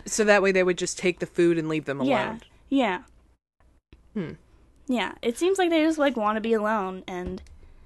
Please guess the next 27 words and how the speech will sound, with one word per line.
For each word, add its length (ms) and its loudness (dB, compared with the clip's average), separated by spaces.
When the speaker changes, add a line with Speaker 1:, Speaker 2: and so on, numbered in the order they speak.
Speaker 2:
if 220 -6
they 220 2
happen 440 2
upon 800 2
your, 640 0
your 260 -8
house, 540 2
they're, 400 -6
they're 180 -10
gonna 320 -6
take 260 -8
what 140 -10
they 100 -6
want. 440 -6
Speaker 1:
So 240 2
if 180 0
Speaker 2:
But 120 -14
Speaker 1:
by 160 6
chance, 580 -2
like, 360 -2
you 140 -4
know, 260 0
one 360 2
would 300 -2
lure 220 4
you 280 0
in, 420 -4